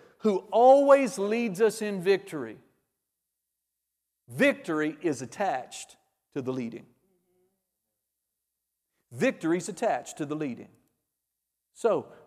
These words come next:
know this, believer. When you obey,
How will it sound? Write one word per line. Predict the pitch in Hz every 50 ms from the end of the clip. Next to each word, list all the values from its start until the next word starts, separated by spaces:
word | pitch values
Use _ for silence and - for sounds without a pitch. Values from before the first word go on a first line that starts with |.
| _ _ _ _ -
know | 151 196 233 226 226
this, | 165 151 143 117 - - -
believer. | - 135 131 127 123 117 101 98 90 - _ _ _ _ _ _ _ _ _ _ _ _
When | - 127 139 151 143 139 139 139
you | 156 170 180 277 285 294 190 -
obey, | - 180 180 170 165 165 135 120 117